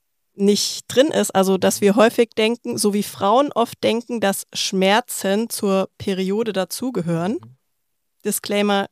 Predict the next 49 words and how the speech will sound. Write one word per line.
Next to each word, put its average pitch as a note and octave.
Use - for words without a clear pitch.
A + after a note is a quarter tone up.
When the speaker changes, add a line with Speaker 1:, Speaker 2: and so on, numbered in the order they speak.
Speaker 1:
ist -
Speaker 2:
It's -
Speaker 1:
eigentlich G3+
Speaker 2:
not -
Speaker 1:
nicht -
Speaker 2:
like B2
Speaker 1:
so. F#3
Speaker 2:
this, D#4
ja. A#2+
<laughs> A#2
Speaker 1:
Als G3+
ich C4+
meine C#4
erste B3+
Periode A3+
bekommen G#3+
hab, G3+
ohne A#3+
Hardcore G#3
P -
M F#3+
S-Schmerzen F#3+
zu F#3
haben, F#3
hab F#3+
ich's -
nicht F3+
glauben G3
können. G3+
Aber F#3+
Schmerzen G3
sind F3+
nicht F3
so F3
ma-, F#3
nicht G#3
normal, F3+
sondern F3
das -
sind G3+
Symptome, F#3+
dass F3+
ihr F3+
davor G3+
was E3+
Speaker 2:
Mhm. G#2+
Speaker 1:
falsch -
gemacht F3+
habt. -